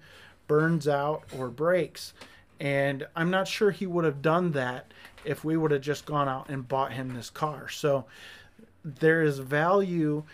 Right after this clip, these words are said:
in having your kids work for what they want.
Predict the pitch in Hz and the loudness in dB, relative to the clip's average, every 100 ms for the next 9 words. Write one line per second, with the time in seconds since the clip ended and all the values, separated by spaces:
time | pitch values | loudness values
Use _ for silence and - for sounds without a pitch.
0 | - - 139 123 - 156 185 196 190 160 | -20 -12 -10 -6 -2 0 2 2 2 0
1 | 160 175 170 - 220 180 139 127 - - | 0 0 -2 0 6 6 6 0 -10 -16
2 | - - - - 151 160 196 151 - - | -20 -20 -20 -14 -2 2 2 2 -6 -18
3 | - - 147 139 156 156 147 143 135 156 | -12 0 2 4 0 2 2 2 2 0
4 | 131 123 - | -2 -6 -18